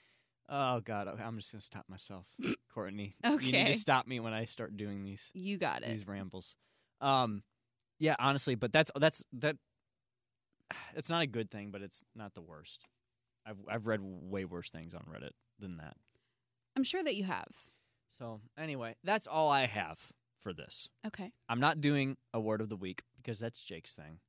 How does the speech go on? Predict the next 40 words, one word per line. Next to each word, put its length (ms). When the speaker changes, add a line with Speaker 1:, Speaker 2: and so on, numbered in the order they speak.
Speaker 2:
Okay. 340
Speaker 1:
Obviously, 420
we're 80
not 180
doing 200
rock, 200
paper, 220
scissors 500
'cause 140
that's 240
Jake's 320
thing. 260
Speaker 2:
Okay. 400
Speaker 1:
And 140
I's 300
thing. 300
That's 120
Speaker 2:
Fair. 120
Speaker 1:
Jake 240
and 80
I's 160
thing. 240
And 460
what 160
else 120
do 100
we 80
normally 340
do? 220
I 100
don't 140
know. 200
Speaker 2:
Be 200
mean 280
to 100
each 140
other. 280
Speaker 1:
We 100
be 140
mean. 300